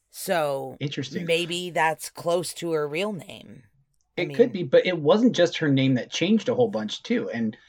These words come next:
Speaker 2: as we kinda talked about, she had different stories to go with her different aliases and all that kind of stuff. But she
Speaker 1: Mm-hmm.
Speaker 2: even was telling some people that she was in the witness protection program because her dad had been in the mafia. So who knows what any of the truth is here.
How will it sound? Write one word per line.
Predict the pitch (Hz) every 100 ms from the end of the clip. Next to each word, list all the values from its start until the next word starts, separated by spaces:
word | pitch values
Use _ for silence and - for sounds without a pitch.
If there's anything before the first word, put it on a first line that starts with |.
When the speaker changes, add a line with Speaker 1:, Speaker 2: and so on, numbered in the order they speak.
| _ _ -
Speaker 2:
as | 143
we | 135
kinda | 143 127
talked | 170 180
about, | 127
she | - 135
had | 123
different | 127 127 135
stories | - - 127 127 131 123
to |
go | 113 123
with | 123
her | 120
different | 110 123 131 -
aliases | 123 120 120 117 123 117
and | 120
all | 117 120
that | 160
kind | 156 120
of |
stuff. | 113 120 123 - - _ _
But | 143 160
she | 202
Speaker 1:
Mm-hmm. | 196 190
Speaker 2:
even | 254 247
was | 151 143
telling | 143 135
some | 127 175 196
people | 165 151
that | 127 131 123 -
she | - 151
was | 147
in | 143
the | 156
witness | 139 160 143
protection | - - 196 165
program | - 123 127
because | 120 117 127 117
her | 127
dad | 107 113 147 185 117 - 123
had | 127 127
been | 139
in | 135
the | 120
mafia. | 123 175 - 156 -
So | - 151 143 - - _
who | - 285
knows | 190 180
what | 123 131 -
any | 160 165 139
of | 107 113 143
the | 123
truth | - 165 175
is | -
here. | -